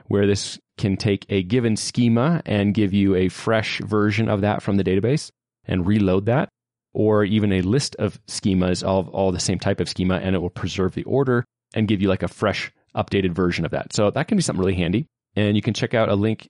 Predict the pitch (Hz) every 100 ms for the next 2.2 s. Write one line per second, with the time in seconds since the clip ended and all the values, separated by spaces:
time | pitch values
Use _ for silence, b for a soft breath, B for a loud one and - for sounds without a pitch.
0 | - 104 98 95 - 123 127 120 202 -
1 | 107 98 92 - - 95 - 117 101 98
2 | -